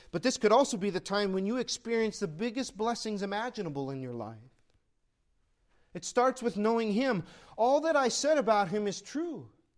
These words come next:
Came to die for you, to, to save you from your sins and hell. If you would just believe. You realize you can leave here this morning with eternal life if you would trust Him?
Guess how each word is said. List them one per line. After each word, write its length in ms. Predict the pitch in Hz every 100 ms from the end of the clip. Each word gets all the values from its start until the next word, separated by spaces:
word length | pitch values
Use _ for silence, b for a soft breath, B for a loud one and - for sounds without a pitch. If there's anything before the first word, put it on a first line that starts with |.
| _ _ _ _ _ -
Came 300 | 214 285 302
to 80 | 185
die 340 | 214 285 320
for 180 | - 220
you, 240 | 277 359
to, 200 | - 180 - B B
to 180 | - 185 - B B
save 580 | B - - 302 370 269
you 140 | 180 165
from 240 | 196 180
your 140 | 175
sins 520 | 160 - 302 320 240 175
and 140 | 170
hell. 600 | - 277 285 175 107 101 _ _ _ _ _ _ _ _ _ _ _ _ _ _ _ _ _ _ -
If 120 | -
you 120 | 160
would 100 | 160
just 240 | 175 165
believe. 320 | 156 170 208 95 92 _ _ _ _ _ _ _
You 100 | 170
realize 360 | 214 254 240 214
you 80 | 240
can 260 | - 214
leave 300 | 208 233 254
here 200 | - 240 262
this 200 | 190 -
morning 440 | 190 220 277 247 - _
with 140 | 180 175
eternal 380 | 165 202 202
life 320 | 160 175 240 - _ _ _ _ _ _ _ _ _ -
if 100 | 127
you 80 | 160
would 160 | 151
trust 300 | - 170 -
Him? 240 | 170 202